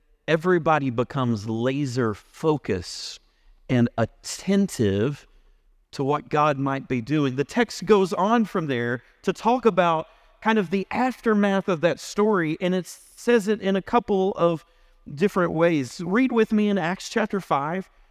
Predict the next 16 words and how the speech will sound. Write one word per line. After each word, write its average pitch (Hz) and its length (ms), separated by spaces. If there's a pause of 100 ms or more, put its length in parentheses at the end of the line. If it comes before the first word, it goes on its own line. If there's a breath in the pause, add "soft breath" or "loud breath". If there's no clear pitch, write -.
(100)
verse 165 280
twelve 175 480
and 117 140
following. 92 540 (800)
Many 202 340
signs 117 640
and 135 200
wonders 120 480
were 123 140
done 131 420
among 135 300
the 123 100
people 117 540
through 131 240
the 120 80
apostles, 107 680